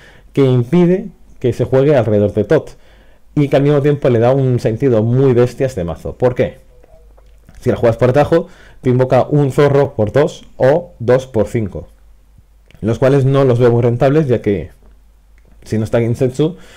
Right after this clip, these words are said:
no tienen una importancia real en la partida. Lo que sí es cuando juegas a Ginsetsu por coste nueve, que la puedes jugar a por coste siete si has jugado a Ceres en turno cinco, turno seis el hechizo de Ceres, y turno siete ya vas con Ginsetsu.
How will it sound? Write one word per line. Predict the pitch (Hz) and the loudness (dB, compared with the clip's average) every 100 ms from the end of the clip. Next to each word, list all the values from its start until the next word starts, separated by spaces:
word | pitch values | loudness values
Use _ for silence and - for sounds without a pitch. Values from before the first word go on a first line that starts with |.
| - - - | -20 -20 -8
no | 117 120 127 131 127 120 113 | -2 0 2 2 2 2 0
tienen | 123 123 | -2 0
una | 123 | 0
importancia | 117 110 104 104 104 104 | -2 -2 -4 -4 -2 -4
real | 87 104 139 90 | -2 0 0 0
en | 90 | -4
la | 92 | -4
partida. | 92 107 123 - - - - - - _ - _ - - | -4 -2 -2 -4 -14 -20 -20 -20 -20 _ -20 _ -16 -4
Lo | 127 | -2
que | 151 | 0
sí | 185 | 2
es | 175 175 | 0 0
cuando | 135 117 | -2 0
juegas | 147 139 | 0 0
a | 131 | 0
Ginsetsu | 131 120 127 131 - 101 | 0 -2 0 -2 -4 -6
por | 101 - | -6 -4
coste | 127 - 113 | -4 0 0
nueve, | 123 135 101 90 - - - - | 2 2 0 -4 -12 -20 -20 -4
que | 107 | -2
la | 104 | 0
puedes | 147 | -2
jugar | 139 120 | 0 0
a | 95 | 0
por | 95 | -2
coste | 95 120 123 | -2 -4 -4
siete | 151 131 | -2 -4
si | - 98 | -4 -4
has | 104 | -4
jugado | - 107 107 | -2 -2 -2
a | |
Ceres | - 139 117 113 92 | -2 0 0 -2 -8
en | |
turno | 85 98 95 | -8 -6 -4
cinco, | 131 127 127 123 - - - | -2 -2 -2 -6 -6 -20 -12
turno | 95 87 | -10 -6
seis | - 98 95 | -4 -2 -2
el | |
hechizo | 85 104 95 101 | -4 -4 -2 -2
de | |
Ceres, | 101 135 160 170 | 0 0 -2 -4
y | 110 | -4
turno | 127 127 120 | -2 -2 -2
siete | 131 127 | -2 0
ya | 107 | 0
vas | 107 | 0
con | 110 101 | -4 -8
Ginsetsu. | 98 104 98 - 87 - 76 | -6 -4 -4 -6 -6 -8 -14